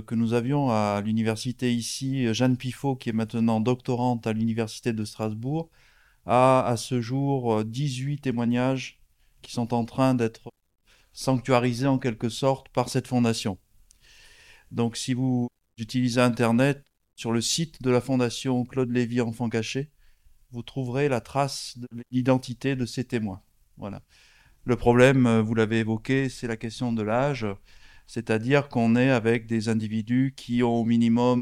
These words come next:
quatre-vingt-huit, quatre-vingt-dix ans maintenant pour avoir un seuil de conscience, pour pouvoir tester de manière tout à fait, euh, tout à fait heureuse. Mais Monsieur Moulin a rappelé quelque chose de très important,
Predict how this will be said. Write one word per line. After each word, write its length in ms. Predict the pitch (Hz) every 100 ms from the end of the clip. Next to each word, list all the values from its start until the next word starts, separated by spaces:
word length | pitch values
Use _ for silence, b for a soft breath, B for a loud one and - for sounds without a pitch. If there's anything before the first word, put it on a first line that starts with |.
| -
quatre-vingt-huit, 880 | 123 - 120 110 113 110 110 120 -
quatre-vingt-dix 680 | 120 117 - 113 113 110 123
ans 100 | 127
maintenant 400 | 113 107 127 127
pour 180 | - 107
avoir 220 | 113 110
un 120 | 107
seuil 280 | - 127 120
de 80 | 113
conscience, 720 | 113 107 - 123 123 - 104 - b b b _
pour 120 | 110
pouvoir 400 | - 113 120 113
tester 540 | 131 117 - 131 131 117
de 80 |
manière 420 | 110 107 107 120 113
tout 160 | 110
à 120 | 104 101
fait, 140 | 120
euh, 280 | 120 117 104 b b b -
tout 140 | 113
à 100 | 113
fait 220 | 110 123 113
heureuse. 540 | 110 127 160 165 - b b b b
Mais 140 | 120 131
Monsieur 240 | 135 147
Moulin 240 | 139 143
a 80 | 139
rappelé 340 | 123 135 151 147
quelque 180 | 123
chose 220 | 113 139 117
de 80 |
très 360 | 113 - 165 156
important, 600 | 156 131 120 139 147 175